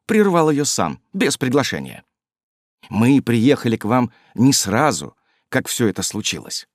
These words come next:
Сперва, господин герцог, я долго рассматривал то зерно, которое получил с собственных полей, и пробовал перебирать его руками сам лично.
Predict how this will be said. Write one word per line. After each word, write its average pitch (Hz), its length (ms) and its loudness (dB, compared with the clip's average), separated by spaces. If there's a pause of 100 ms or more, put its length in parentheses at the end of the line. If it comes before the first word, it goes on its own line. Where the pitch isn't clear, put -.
(320)
Сперва, 117 500 0
господин 107 440 0
герцог, - 440 -8 (360)
я 110 200 0
долго 156 480 4
рассматривал 147 800 2
то 123 180 -2
зерно, 95 460 -4 (400)
которое 127 400 2
получил 131 580 0
с - 120 -4
собственных 127 580 0
полей, 110 400 -2 (320)
и 151 140 2
пробовал 143 560 2 (180)
перебирать 143 560 4
его 139 160 2
руками 131 540 0 (320)
сам 135 400 2
лично. 120 500 -2